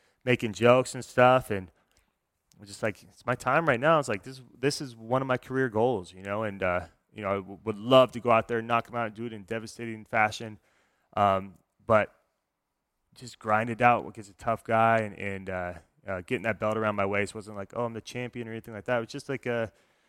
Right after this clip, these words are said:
a good memento to, to have and look at throughout my life and say, "All right, I,"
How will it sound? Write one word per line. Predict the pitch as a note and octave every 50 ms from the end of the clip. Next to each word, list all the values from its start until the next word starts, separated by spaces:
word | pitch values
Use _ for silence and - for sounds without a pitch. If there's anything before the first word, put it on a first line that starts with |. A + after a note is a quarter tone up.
| _ _ _ -
a | A2+ A2
good | - D3 D3
memento | C#3 B2+ A2 G#2 A2+ C3 C3+ - - A#2 A2+ A2+ A2+ A2 - _ -
to, | - A#2 G#2+ G#2 G2+ F#2+ F2 - - _ _ _ _ _ _ _ _ _ _ _ _ _ _ _ _ _ _ -
to | - A#2+
have | - - B2+ C3 C3+ A2+ G2 G#2 G#2+ A2
and | A2+ G#2+ A2
look | B2+ C3+ - -
at | A#2 A2+ A2 A2 - - - _ _ _ _ _ _ _ _
throughout | - C3 B2 A#2 G#2
my | F2 A2
life | A2+ G#2+ G#2 G#2+ A2+ - -
and | A#2 -
say, | - A2 A2
"All | A#2 C3
right, | C#3 B2+ C3 -
I," | - G2+ B2+